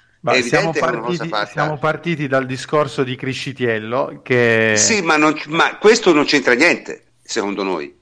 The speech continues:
Speaker 2: Cioè, secondo noi que-, questo non, non è un fenomeno. I fenomeni sono, secondo me, i portati del discorso di Criscitiello sono altri. I portati del discorso di Criscitiello sono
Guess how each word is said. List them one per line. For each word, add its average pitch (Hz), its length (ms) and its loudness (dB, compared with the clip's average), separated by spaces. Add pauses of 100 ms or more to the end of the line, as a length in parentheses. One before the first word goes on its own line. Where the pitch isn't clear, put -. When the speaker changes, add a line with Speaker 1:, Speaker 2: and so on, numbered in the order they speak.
(320)
Speaker 2:
Cioè, - 220 4
secondo 156 320 4
noi 214 160 6
que-, 170 160 2
questo 175 560 4
non, 131 320 0
non 139 180 2
è 175 80 6
un 196 80 4
fenomeno. 147 480 4
I 92 40 -6
fenomeni 190 380 2
sono, 113 220 0
secondo 117 380 -4
me, 175 240 4 (300)
i - 100 -12
portati 151 460 2
del 135 120 0
discorso 143 400 -2
di 123 80 -2
Criscitiello 139 560 2
sono 117 300 0
altri. 123 520 0 (540)
I 113 100 -12
portati 160 440 2
del 117 140 -4
discorso 123 340 -6
di 123 40 -4
Criscitiello 160 640 2
sono 117 480 2